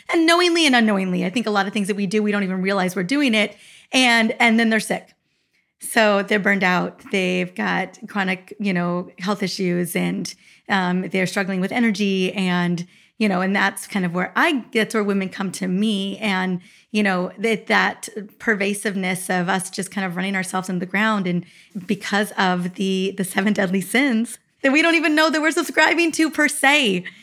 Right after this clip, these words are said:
And so for you, yeah. And I know, you know, you've noticed it in yourself in, in the life that you've lived and having this beautiful career and having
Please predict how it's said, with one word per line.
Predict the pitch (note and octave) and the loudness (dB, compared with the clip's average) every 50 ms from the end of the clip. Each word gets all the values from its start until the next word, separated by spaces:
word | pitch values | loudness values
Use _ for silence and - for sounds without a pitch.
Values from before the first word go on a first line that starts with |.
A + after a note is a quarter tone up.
| - _ _ _ | -20 _ _ _
And | - A3+ A3 A3 G#3+ | 2 2 2 2 0
so | - - B3+ A#3+ A#3 A3+ A3 A3+ A#3+ A#3+ - C4 - _ _ _ _ - - - - _ | -2 0 2 4 4 4 2 0 -2 -4 -6 -6 -6 _ _ _ _ -20 -20 -20 -20 _
for | - - - C#4 | -10 -2 2 2
you, | C#4 B3+ B3 B3 C#4+ D#4+ D#4+ C#4 A3+ G#3 A3 | 2 4 2 2 2 2 2 2 2 2 2
yeah. | A3+ A3+ C4 C4 A#3 G3+ G3+ - | 2 2 4 6 6 6 6 6
And | A#3 B3+ | 4 6
I | C#4 | 6
know, | C#4+ C#4 D4 C#4+ | 6 4 4 2
you | C4+ A#3 A#3 G#3+ A#3+ B3+ C4 | 0 0 0 0 0 2 2
know, | B3 B3 | 2 0
you've | A#3 G#3 A3 A#3 | 0 0 0 0
noticed | A3 A3+ A3+ G#3+ A3 A3+ A3 A#3+ | 0 0 2 2 0 0 -2 -2
it | G#3 | 0
in | G#3+ G#3+ G#3 | 0 0 0
yourself | G3+ G#3 - - - E4+ F4 D4+ - - | 0 -2 -2 -2 0 0 0 0 -2 -4
in, | A3 G#3+ G#3 | -4 -4 -2
in | G#3+ A3 G#3+ G#3+ | -2 -2 -2 -2
the | G#3+ | -2
life | G#3 G#3+ G3+ G#3 G#3 - | 0 0 0 -2 -2 -4
that | G3+ G3+ | -8 -6
you've | G3 A#3+ A3+ G#3 | -4 -4 -4 -2
lived | G#3+ A3 G#3+ G#3 G3+ F#3 F3+ - | -2 0 2 2 0 0 -2 -4
and | G3 F#3+ G3+ | -4 -4 -4
having | F#3+ G3 G#3 G3+ G3+ G#3 | -2 -2 -2 -2 -2 -4
this | G3+ F#3+ - | -6 -6 -8
beautiful | _ - G#3+ G#3+ G#3+ A3 - G#3 G3 G3 G3 | _ -6 -4 -4 -6 -6 -6 -4 -4 -4 -6
career | G3 - - B3 A3+ A#3+ C#4 C4+ C4 B3+ B3 | -8 -8 -6 -4 -2 0 0 2 2 2 0
and | B3 G#3 G3 G3 | 0 -4 -4 -4
having | G3 F#3+ E3+ F3+ F#3+ F3+ | -4 -4 -4 -4 -6 -8